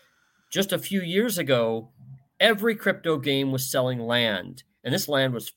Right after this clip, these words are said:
fucking expensive. If you were to buy it from Splinterlands or Decentraland or, or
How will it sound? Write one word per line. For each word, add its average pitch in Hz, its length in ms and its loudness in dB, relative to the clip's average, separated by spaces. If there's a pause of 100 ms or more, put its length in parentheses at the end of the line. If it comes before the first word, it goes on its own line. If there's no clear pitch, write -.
fucking 135 320 -2
expensive. - 680 -8
If 101 140 -12
you 139 60 -4
were 139 100 -2
to 123 60 -8
buy 123 220 0
it 101 80 -10
from 110 100 -14
Splinterlands 151 920 -2
or 123 80 -8
Decentraland 135 960 -2
or, 120 140 -4
or 117 400 -4